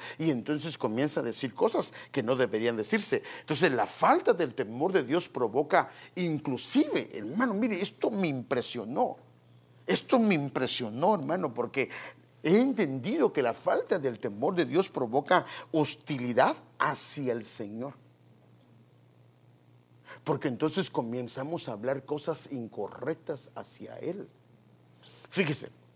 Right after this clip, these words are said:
mire, déjenme darle primero este pasaje, esta, esta palabra host-, hostilidad, es la palabra hebrea setenta y siete cero seis, que es keri. Ahora, mire, esto fue lo que me impresionó. En el capítulo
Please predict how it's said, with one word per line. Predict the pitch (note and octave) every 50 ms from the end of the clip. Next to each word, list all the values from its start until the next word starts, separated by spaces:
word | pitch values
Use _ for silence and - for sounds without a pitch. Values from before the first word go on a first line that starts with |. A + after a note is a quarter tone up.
| _ _ - - _ _ - - - _ _ _ - - - - -
mire, | C3+ C#3+ G2 F#2+ -
déjenme | - A#2 C#3+ D3 - G#3 F3+ D3 B2
darle | A2 C3 D3 D#3+ E3 E3 C#3 - - - - -
primero | B2+ B2+ G#2+ C3 D3+ E3+
este | D#3+ - E3 B2
pasaje, | A2+ G#2+ G#2 - D3+ D3 D3 E3 C3 - - - -
esta, | - C3 - F3
esta | - - C3+ - C#3+ -
palabra | A2 G#2+ A2+ C#3 C#3+ D#3+
host-, | D3 - - - -
hostilidad, | B2 A2+ - - B2+ G#2+ G#2+ G#2+ G2+ B2 D#3+ F3 E3+ - - - - -
es | C3+ C3 C3
la | E3+ - -
palabra | B2 G#2+ G#2+ A#2 C3 C#3 D3 C3
hebrea | A2+ G#2+ A#2 B2+ C#3+ D3+ C#3+
setenta | - - B2 - - G2+ F#2+ G#2
y | G2+ F#2+
siete | - C#3 C3+ C#3 C3
cero | - - C#3 B2+ A2+
seis, | - C3+ C#3+ C#3+ -
que | - C#3
es | C3 - -
keri. | - - F3+ G3 F#3+ C#3 A2+ - - - _ _ _ _ _ _ _ _ _ _ _ _ _ _ _ - -
Ahora, | A#2+ A2+ G2
mire, | G#2+ C#3+ F#3 A3 G#3+ F3+
esto | G3 G3+ G#3 - A3
fue | - - F3+ F3+
lo | F#3+ - -
que | - C#3
me | A#2+ A#2+ A#2+
impresionó. | A#2 A2 - A2 A2 G#2 - A2 G#2 G#2+ A2+ A#2 - - - _ _ _ _ _ _ _
En | - B2+ A#2+
el | A#2 A2
capítulo | - A#2 G2 - - G#3+ A#3+ - D4+ B3 B3+ B3 A3 -